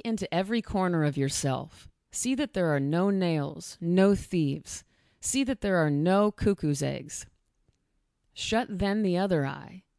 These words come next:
Squat and jump. Jump high, high, high on top of yourself. Fall then with all your weight. Fall for days on end, deep, deep, deep to the bottom of your abyss.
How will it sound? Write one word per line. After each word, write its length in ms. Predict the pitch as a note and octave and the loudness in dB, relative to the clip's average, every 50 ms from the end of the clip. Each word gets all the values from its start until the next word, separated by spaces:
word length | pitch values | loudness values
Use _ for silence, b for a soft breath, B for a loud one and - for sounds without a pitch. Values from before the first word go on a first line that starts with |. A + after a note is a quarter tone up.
| _ _ - | _ _ -10
Squat 580 | - - - - F3 F3+ F3 F#3+ G#3+ A#3 - - | -8 -8 -6 -2 0 0 0 2 0 -2 -4 -4
and 160 | G3 F#3+ F#3+ E3 | -2 -2 -2 0
jump. 420 | D3 E3+ D3 C3+ C#3 - - b b b b b b b b - | 2 2 0 0 -2 -4 -6 b b b b b b b b -2
Jump 320 | D3+ E3+ F3 D#3 D3 - | 0 2 2 2 0 -4
high, 580 | - - F3 F3 D#3 D3 C#3+ A2+ - E3 E3 - | -10 -10 -6 -6 -4 -4 -6 -8 -12 -14 -16 -14
high, 540 | - - F3+ E3+ D#3 C#3+ C3+ B2 - D#3+ D#3+ - | -10 -8 -4 -2 -2 -2 -2 -4 -8 -12 -14 -12
high 520 | - F3+ F#3+ F#3 D3+ C#3 - - - E3+ - - | -8 -4 -2 -2 -2 -2 -4 -6 -10 -12 -8 -6
on 160 | E3 D#3+ D#3 | -6 -4 -4
top 320 | - E3 F3 F3 F3 - | -4 -4 -2 -2 -2 -2
of 140 | D#3+ C#3+ D3+ | -2 -4 -4
yourself. 600 | D3+ D3+ D3 - - D3+ D3 C#3+ D#3 - - - b b b b b b b b b b b b | -6 -8 -6 -6 -6 -6 -6 -6 -8 -12 -16 -20 b b b b b b b b b b b b
Fall 560 | - - - - G#3 G#3 A3 A#3 B3+ C4 B3 | -20 -20 -6 -2 0 0 2 2 2 0 0
then 340 | F#3+ F#3 G3 G3 G3 G3+ F#3+ | 0 0 0 0 2 2 2
with 180 | E3+ D3+ D3 E3 - | 2 2 0 -2 -6
all 260 | - G3 G3+ G#3 G#3 | -6 -4 0 2 2
your 240 | G#3 F#3+ F3+ E3+ D#3 | 4 4 4 2 2
weight. 520 | C#3+ C#3 C#3+ D3+ D3+ - - - - - - b b b b b b | 2 0 -2 -2 -4 -8 -10 -14 -18 -20 -20 b b b b b b
Fall 400 | - - - - G#3 A3 A#3+ C4 | -20 -8 -2 0 2 2 2 0
for 200 | B3 - C#4 C#4 | -2 -4 -6 -6
days 480 | A3+ F3+ E3 F3+ F3 F#3 G3 G3+ G3 F3+ | -4 0 2 2 2 4 2 2 2 2
on 200 | E3 D#3+ D#3 D3+ | 2 0 0 -2
end, 600 | - - D3 D3 C#3 C3+ C#3 C#3 C#3 C#3 C#3+ D3 | -2 -2 -2 -2 -2 -4 -4 -6 -8 -10 -8 -6
deep, 360 | E3+ F3+ F#3 G#3+ A3 - - - - - _ D#3+ D3+ C#3 | -4 -4 -2 -4 -4 -6 -8 -8 -10 -10 _ -14 -12 -6
deep, 400 | - D#3 D#3 D3+ D3 - - - - _ _ _ - D3+ | -4 -2 -2 -2 -2 -2 -2 -4 -4 _ _ _ -14 -10
deep 380 | C#3+ D3 C#3+ C#3 B2+ - - - - | -6 -6 -6 -6 -6 -8 -8 -10 -8
to 120 | - - D3+ | -8 -8 -6
the 80 | D3+ C#3+ | -6 -6
bottom 760 | C3+ C#3 - D3+ D#3+ E3 E3 E3 D#3 C#3+ C#3 C#3+ D3 D3 E3 - | -6 -8 -6 -4 -4 -2 -2 -2 -2 -2 -4 -6 -8 -12 -10 -10
of 160 | D3+ C#3+ D3+ | -10 -6 -4
your 240 | D3+ D3 D3 D3+ D3 | -4 -2 -2 -2 -2
abyss. 600 | D3 C#3+ D3 - - - D#3 - - - - | -4 -4 -6 -8 -8 -10 -14 -14 -14 -14 -14